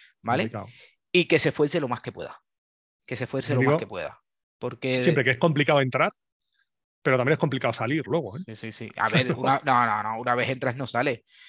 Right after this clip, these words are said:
Speaker 1: Yo conozco muy poca
Speaker 2: <laughs>
Speaker 1: gente que ha dejado la consultoría. Sí que conozco alguno que ha dejado la
Speaker 2: Sí.
Speaker 1: consultoría o la programación en sap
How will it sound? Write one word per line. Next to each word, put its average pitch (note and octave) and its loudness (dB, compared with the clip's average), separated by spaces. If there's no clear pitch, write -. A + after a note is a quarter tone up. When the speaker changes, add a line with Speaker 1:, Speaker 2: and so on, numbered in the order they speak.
Speaker 1:
Yo C#3 2
conozco G#3 6
muy E3+ 0
poca D3+ 0
Speaker 2:
<laughs> - -2
Speaker 1:
gente D3 0
que C3+ 2
ha C3 4
dejado A2+ -2
la A2+ -2
consultoría. A2 -6
Sí - -16
que E3+ 2
conozco C#3 -2
alguno D#3 -6
que - -2
ha A#2+ 4
dejado C#3 6
la B2 4
Speaker 2:
Sí. A#2+ -4
Speaker 1:
consultoría B2 0
o A#2 4
la G#2+ -2
programación G#2+ -10
en A2 -10
sap C#3 -2